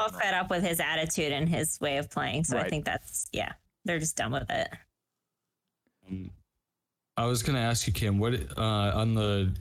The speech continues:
Speaker 3: Taylor Hall goal that tied it up with, like, two thirty to go in the third, um, if you were P-, if you were Peter Laviolette in that situation, would you have called to review for the goalie interference, taking that risk of getting a two-minute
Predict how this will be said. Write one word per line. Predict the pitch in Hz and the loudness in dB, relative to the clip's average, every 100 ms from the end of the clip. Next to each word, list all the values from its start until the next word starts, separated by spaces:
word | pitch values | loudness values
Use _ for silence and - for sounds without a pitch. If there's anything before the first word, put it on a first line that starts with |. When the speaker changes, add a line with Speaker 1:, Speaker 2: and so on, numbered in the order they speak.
| - - | -6 -4
Speaker 3:
Taylor | 127 131 113 | 0 2 2
Hall | 110 110 | 4 4
goal | 101 98 | 4 4
that | 95 90 | 4 2
tied | - 101 | 2 2
it | 98 98 | 4 4
up | 98 - | 2 2
with, | 90 85 | 0 2
like, | 92 87 | 2 0
two | - 101 | 0 0
thirty | 87 95 95 92 | 2 2 4 4
to | 90 | 4
go | 95 95 95 | 4 4 4
in | 90 | 4
the | 87 | 2
third, | - 98 92 87 85 - - - _ _ _ _ _ _ _ _ _ | 2 2 4 4 2 0 -14 -20 _ _ _ _ _ _ _ _ _
um, | 104 98 92 90 87 - | 0 2 4 4 4 2
if | - 98 | 0 0
you | 117 135 | 2 2
were | 151 | 2
P-, | - - 120 123 120 101 | 2 2 2 2 0 0
if | 113 101 | 2 2
you | 135 | 2
were | 135 | 2
Peter | 131 113 | 2 2
Laviolette | 104 104 104 98 98 101 | 2 2 2 2 2 4
in | 95 | 4
that | 98 | 2
situation, | - 92 98 95 90 101 92 92 92 - - - _ _ - | 2 2 2 2 2 2 4 4 2 -4 -14 -18 _ _ -2
would | 104 | 2
you | 107 123 | 2 2
have | 117 95 - | 2 0 -2
called | - 104 104 117 120 117 - | -2 0 2 4 2 0 -2
to | - 117 | 0 2
review | 113 107 113 117 | 2 4 4 2
for | 113 117 | 2 2
the | 117 113 117 104 | 4 4 2 2
goalie | 120 120 | 2 2
interference, | 120 120 - 127 127 117 - | 4 2 2 2 2 2 0
taking | 104 98 107 | 0 2 4
that | 104 | 4
risk | 101 107 - | 4 2 2
of | 101 | 2
getting | 107 104 101 | 4 4 4
a | |
two-minute | 92 - 101 101 101 | 4 4 4 4 4